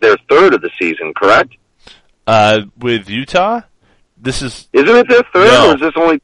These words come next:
Speaker 1: two?
Speaker 2: This, this
Speaker 1: I
Speaker 2: is the
Speaker 1: thought they
Speaker 2: second
Speaker 1: only
Speaker 2: one.
Speaker 1: played twice, but I feel like they played three times for some reason.
Speaker 2: Nope,
Speaker 1: So
Speaker 2: nope. Everybody in the West is two times and out, so
Speaker 1: That's
Speaker 2: Uh,
Speaker 1: what I thought,
Speaker 2: this
Speaker 1: but
Speaker 2: is
Speaker 1: I
Speaker 2: the
Speaker 1: got
Speaker 2: end of their
Speaker 1: confused. So
Speaker 2: season series,
Speaker 1: we
Speaker 2: yeah.
Speaker 1: got the Nurkic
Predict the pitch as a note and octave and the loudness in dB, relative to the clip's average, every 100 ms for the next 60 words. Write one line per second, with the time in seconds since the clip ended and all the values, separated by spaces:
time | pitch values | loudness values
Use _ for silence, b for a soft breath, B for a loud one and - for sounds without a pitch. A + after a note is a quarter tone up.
0 | - D3 B2 - C3 C3 C4 C#4+ G#3 F#3 | -4 -2 -2 -6 -4 -2 0 2 2 0
1 | F3 E3+ A#3+ B3 - B2+ A2+ - - A#2 | -2 0 0 -2 -4 -2 -2 -6 -6 -2
2 | A#2 - G3 F3+ A#2+ A2+ A2+ - B2+ - | -4 -2 0 2 0 -2 -4 -2 -2 0
3 | A2+ G#2 A#2 B2+ A#2 - D#2 D#2+ D#2+ D#2 | 0 0 0 -2 -2 -8 -8 -6 -2 -2
4 | C3 D#3 E3+ - D3 C#3 C3+ _ - B2+ | -2 0 0 -2 -2 -2 -4 _ -4 -2
5 | C#3+ D3 C#3+ C3 B2 A#2+ - A2 E2+ A2 | -2 0 -2 0 -2 -2 -6 -10 -10 -14
6 | - - B2 A2+ A2 F#2 F2+ F#2 F2 D2 | -16 -18 -8 -4 -4 -6 -6 -4 -4 -6
7 | - - F2 D#2+ - b b b b G2 | -14 -10 -8 -8 -14 b b b b 0
8 | F2+ D#3 C3 A#2+ A2 F2 - A2 G#2+ A2+ | 2 2 2 2 2 0 -2 -4 0 0
9 | B2 - G2+ F#2 F2+ G2 F2+ D3+ C#3+ F#2 | 2 0 -2 -6 -2 -2 0 0 0 -2
10 | - F#2+ E2 D#2+ E2 F2+ E3 D3+ C#3 C#3 | -12 -10 -10 -12 -4 0 0 0 -2 0
11 | D3 - D#3 | -2 0 -2